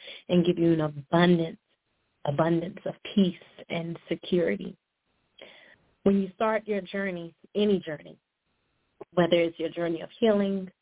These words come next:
or your journey with Christ, there are gonna be obstacles that come your way. Adversity is gonna face you. And so it's up to you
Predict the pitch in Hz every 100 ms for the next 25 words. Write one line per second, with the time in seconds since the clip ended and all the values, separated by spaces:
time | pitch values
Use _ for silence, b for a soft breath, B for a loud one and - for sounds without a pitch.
0 | _ - 180 175 170 175 160 147 - -
1 | - 190 190 208 208 _ _ _ _ -
2 | 185 175 170 175 175 185 175 - 160 185
3 | - 190 - 180 180 196 - - 196 185
4 | 175 185 185 - 185 175 190 202 - 185
5 | 185 - 185 175 175 175 B B _ 202
6 | 196 - - 170 185 185 _ _ _ _
7 | _ _ _ _ - 202 185 202 190 180
8 | - 240 226 - - 196 202 247 240 202